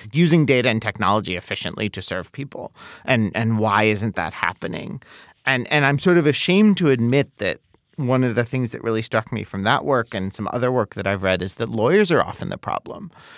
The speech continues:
So we are, we lawyers are, are, are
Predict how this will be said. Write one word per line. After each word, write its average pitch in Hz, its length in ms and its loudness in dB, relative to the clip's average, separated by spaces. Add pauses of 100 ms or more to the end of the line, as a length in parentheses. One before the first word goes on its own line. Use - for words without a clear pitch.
(200)
So 170 180 0
we 165 360 0
are, 156 200 4
we 180 200 -2
lawyers 170 600 0 (360)
are, 175 300 -2
are, 151 340 0 (100)
are 151 360 -2